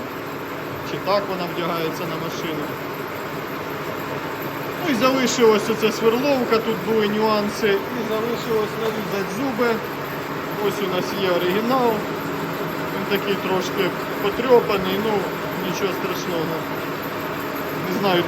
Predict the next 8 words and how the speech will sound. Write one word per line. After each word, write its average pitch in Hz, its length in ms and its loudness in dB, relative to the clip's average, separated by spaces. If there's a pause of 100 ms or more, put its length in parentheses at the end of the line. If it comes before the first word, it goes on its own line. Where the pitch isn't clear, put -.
дуже 226 220 6
блистять 214 500 4 (100)
зуби, 226 240 4
так 214 280 4
наче 220 220 2 (100)
зубошліфовка, 233 880 0 (160)
але 233 500 4 (160)
деталі 202 400 2